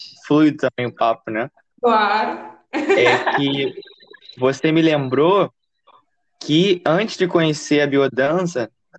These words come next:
Speaker 1: né, eu já fazia um esquema de, tipo assim, quando ia chegando no final da aula, eu ia abaixando a luz, apagando a luz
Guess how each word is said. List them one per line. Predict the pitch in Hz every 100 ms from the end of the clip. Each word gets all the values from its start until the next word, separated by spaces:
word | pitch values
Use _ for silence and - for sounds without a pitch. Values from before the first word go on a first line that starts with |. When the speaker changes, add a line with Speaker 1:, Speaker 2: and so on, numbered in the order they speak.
| _ _ _ _
Speaker 1:
né, | 120 131 -
eu | 143 131
já | 143 175
fazia | 190 175 139 151 202
um | 190
esquema | 175 - 151 170 170
de, | 147
tipo | - 160
assim, | 165 - 156 127 _ _ _ _ _ _ _
quando | 143 147 160 -
ia | 156 160
chegando | 165 147 156 151
no | 147
final | 147 147 151
da | 147 135
aula, | 156 175 156 131
eu | 110
ia | 143 151
abaixando | 143 151 - 151 147
a |
luz, | 135 139 151 151 139 127
apagando | 139 139 135 139 139
a |
luz | 127 127 147 147 143 -